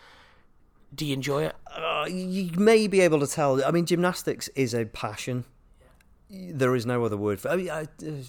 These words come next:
Speaker 2: any elite sport, I think. You've got to enjoy it. You've got to be passionate about it to get to the level that you do.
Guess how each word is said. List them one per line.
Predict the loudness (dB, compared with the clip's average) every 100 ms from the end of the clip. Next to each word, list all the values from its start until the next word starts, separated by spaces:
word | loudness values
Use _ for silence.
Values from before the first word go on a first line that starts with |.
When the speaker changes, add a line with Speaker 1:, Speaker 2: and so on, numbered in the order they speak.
| _ -20 -4
Speaker 2:
any | 0 2 2 0
elite | 0 0 -2
sport, | -6 -6 -6 -8
I |
think. | -8 -8 -12 _ _ _ _ _ -14
You've | -8 -6 -4
got | 0 -2 -2
to | -6
enjoy | -6 -6 -6
it. | -8 -12 -20 -14
You've | -12 -2
got | 0
to | 0
be | -4
passionate | -8 -10 -8 -12 -8
about | -6 -6
it | -8 -12
to | -8
get | -8 -8
to | -10
the | -8
level | -8 -8
that | -14 -14
you | -12
do. | -12 -12